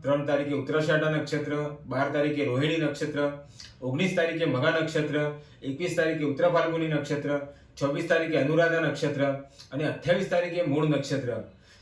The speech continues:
ખેડૂત મિત્રો, આ તારીખે વાવેતર કરવાથી આપણા પાકમાં ઉત્પાદન વધુ આવશે, રોગ અને જીવાતો પણ ઓછી આવશે અને સાથે સાથે તમે જોશો, પ્રયોગ કરશો ત્યારે તે આ વસ્તુને અનુભવશો.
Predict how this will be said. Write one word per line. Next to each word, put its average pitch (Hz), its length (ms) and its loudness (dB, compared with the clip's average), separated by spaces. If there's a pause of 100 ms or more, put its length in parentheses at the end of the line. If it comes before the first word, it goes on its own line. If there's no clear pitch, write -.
(100)
ખેડૂત 180 200 2
મિત્રો, 185 220 -2
આ 175 320 0
તારીખે 165 340 0
વાવેતર 151 460 2
કરવાથી 147 580 0
આપણા 135 340 -2
પાકમાં 135 400 -2
ઉત્પાદન 143 480 -2
વધુ 123 300 -2
આવશે, 156 500 4
રોગ 139 240 -2
અને 143 120 -2
જીવાતો 143 480 -2
પણ 165 140 -2
ઓછી 156 320 -2
આવશે 156 380 2 (580)
અને 180 180 -2
સાથે 165 320 0
સાથે 175 260 2
તમે 175 280 0
જોશો, 147 400 -2
પ્રયોગ 156 380 0
કરશો 165 340 0
ત્યારે 151 220 2
તે 156 140 -2
આ 143 60 -2
વસ્તુને 143 360 -2
અનુભવશો. 123 680 -2